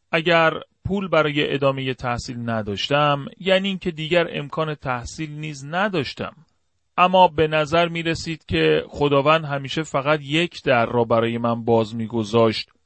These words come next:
تا از آن داخل شوم. این موضوع برای من بارها اتفاق افتاد و همیشه آن در باز را به عنوان دری باز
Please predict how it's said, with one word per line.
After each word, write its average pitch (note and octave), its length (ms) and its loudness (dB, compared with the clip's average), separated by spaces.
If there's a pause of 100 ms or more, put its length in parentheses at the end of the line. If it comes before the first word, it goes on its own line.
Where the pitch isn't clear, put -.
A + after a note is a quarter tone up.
(120)
تا - 240 0
از A2+ 320 -4
آن A#2 200 -4
داخل G#2+ 400 -2
شوم. G2 480 -8 (340)
این B2+ 120 -10
موضوع C#3 600 4
برای D3 360 0
من D3 240 -2 (120)
بارها C3+ 800 6
اتفاق A2+ 600 -4
افتاد A2 440 -4
و B2 120 0
همیشه B2+ 520 -4
آن C#3 280 -2
در C3+ 340 0
باز C3 460 2
را B2+ 420 4 (100)
به B2+ 160 -2
عنوان C3 520 -4
دری C3+ 420 -2 (160)
باز D3+ 500 4